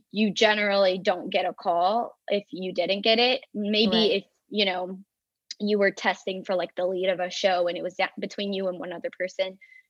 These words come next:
Speaker 1: then they would let you know. But other than that, you know, if you're, you know, going out for, like, the role that I did for Filthy Rich, if I didn't get it, I would, would have just not heard anything back at all.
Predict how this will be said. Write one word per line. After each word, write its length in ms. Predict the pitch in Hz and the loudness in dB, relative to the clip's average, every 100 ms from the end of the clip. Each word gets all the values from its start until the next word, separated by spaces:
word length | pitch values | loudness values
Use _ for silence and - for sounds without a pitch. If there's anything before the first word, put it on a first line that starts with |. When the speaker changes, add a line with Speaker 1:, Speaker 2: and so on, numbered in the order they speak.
| _ | _
Speaker 1:
then 240 | 220 208 196 | 0 2 2
they 120 | 190 | 2
would 180 | 190 190 | 2 -2
let 160 | 175 | -6
you 140 | 180 170 | -6 -8
know. 240 | 156 208 | -6 -6
But 360 | 190 196 185 - - _ - | 2 4 4 2 -14 _ 2
other 240 | 240 254 | 6 6
than 220 | 220 214 | 4 -2
that, 340 | 202 202 202 - | 0 2 0 -2
you 160 | 214 202 | -4 -2
know, 160 | 190 | 0
if 260 | 185 202 - | -2 -4 0
you're, 320 | 214 196 175 - | 2 2 0 -4
you 140 | - 202 | -4 -4
know, 100 | 180 | 0
going 300 | 214 202 202 | 2 2 2
out 160 | 180 | -2
for, 60 | 202 | -2
like, 160 | 185 185 - | -4 -2 0
the 100 | 202 | 6
role 240 | 202 202 | 6 6
that 160 | 196 190 | 4 2
I 140 | 185 - | 0 2
did 300 | 190 180 - | 4 4 2
for 100 | 208 | -4
Filthy 320 | 202 185 190 | -2 -2 0
Rich, 400 | 185 226 233 - - _ _ _ - | 2 4 4 2 -12 _ _ _ 6
if 160 | 226 214 | 6 6
I 120 | 214 | 2
didn't 300 | 214 220 214 | 4 2 2
get 140 | 202 | 0
it, 60 | 196 | 0
I 80 | 202 | 0
would, 220 | 196 202 - - | 0 -4 -6 -14
would 260 | 190 208 | -4 -2
have 100 | 196 | -2
just 200 | 185 185 | -4 -8
not 220 | 180 180 202 | -10 -12 -2
heard 260 | 202 190 | 2 2
anything 460 | 156 170 196 175 170 | 0 -8 -10 -8 -4
back 220 | 147 - | -2 -2
at 80 | - | -6
all. 280 | 101 - | -6 -8